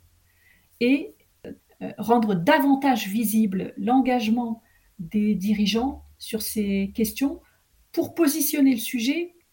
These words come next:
à un niveau stratégique, parce que pour moi, c'est stratégique pour notre société. Parce que comment on veut réconcilier, euh, les différentes composantes de notre société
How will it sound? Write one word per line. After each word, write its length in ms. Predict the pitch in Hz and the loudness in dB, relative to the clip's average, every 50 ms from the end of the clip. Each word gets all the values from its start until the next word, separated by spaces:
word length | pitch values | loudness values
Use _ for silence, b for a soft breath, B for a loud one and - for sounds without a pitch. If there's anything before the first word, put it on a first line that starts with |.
| _ _ _ _ _ _ _ _ _ _ _ - | _ _ _ _ _ _ _ _ _ _ _ -4
à 80 | 214 | -2
un 120 | 220 226 226 | 0 2 2
niveau 480 | 233 240 220 240 254 240 269 277 - _ - | 2 0 0 -2 -4 -4 -4 -8 -12 _ -16
stratégique, 960 | - - - - - 294 285 294 - 233 202 - 240 269 277 - - - _ - | -14 -14 -12 -10 -6 -6 -6 -4 -4 -6 -4 -4 -4 -6 -6 -8 -14 -18 _ -10
parce 180 | 214 202 - | -10 -10 -8
que 80 | - 214 | -10 -10
pour 180 | 202 277 262 | -6 -6 -4
moi, 140 | 254 285 294 | -4 -4 -6
c'est 160 | 294 - 214 | -6 -8 -8
stratégique 580 | 202 - - - 247 233 - 247 214 226 269 - | -8 -8 -8 -10 -10 -8 -6 -6 -6 -6 -8 -8
pour 160 | - 233 220 | -8 -6 -4
notre 380 | 220 226 - - _ _ - 226 | -4 -4 -6 -10 _ _ -8 -6
société. 760 | 220 - - 240 226 - - 240 226 220 - 277 247 226 233 b b b b b b b b b b _ _ _ _ _ - | -6 -6 -6 -6 -6 -6 -4 -6 -6 -4 -2 -4 -4 -4 -6 b b b b b b b b b b _ _ _ _ _ -16
Parce 220 | 247 - - - | -16 -14 -12 -8
que 80 | - 226 - - - - - - - _ | -6 -6 -6 -6 -10 -16 -18 -18 -14 _
comment 320 | - 277 262 277 277 269 | -2 0 0 2 2 2
on 40 | 254 | 2
veut 160 | 214 262 262 | 0 -2 -4
réconcilier, 1000 | 240 240 233 233 - 247 220 220 - - 240 233 233 233 247 247 240 233 220 - _ _ _ _ _ _ _ _ _ _ - - | -4 -4 -6 -6 -6 -8 -6 -4 -2 -2 -2 -2 -2 -2 -2 -2 -2 -4 -6 -10 _ _ _ _ _ _ _ _ _ _ -8 -6
euh, 280 | 214 220 - - - - | -6 -6 -6 -10 -12 -10
les 720 | 208 202 196 196 196 208 208 208 202 202 196 190 - - | -6 -4 -2 0 0 0 0 0 0 -2 -2 -4 -4 -6
différentes 440 | 190 208 214 - 254 233 233 220 - | -6 -6 -6 -4 -4 -4 -4 -6 -6
composantes 520 | - 240 214 233 240 214 233 226 226 214 202 | -4 -6 -4 -4 -4 -4 -4 -2 -2 -2 -2
de 80 | 214 | -2
notre 320 | 202 202 196 202 - 220 196 | -2 -2 -4 -4 -6 -8 -8
société 760 | - - 196 - - - 202 208 - 277 302 330 339 - | -6 -8 -10 -8 -6 -6 -6 -4 -2 -4 -4 -4 -6 -10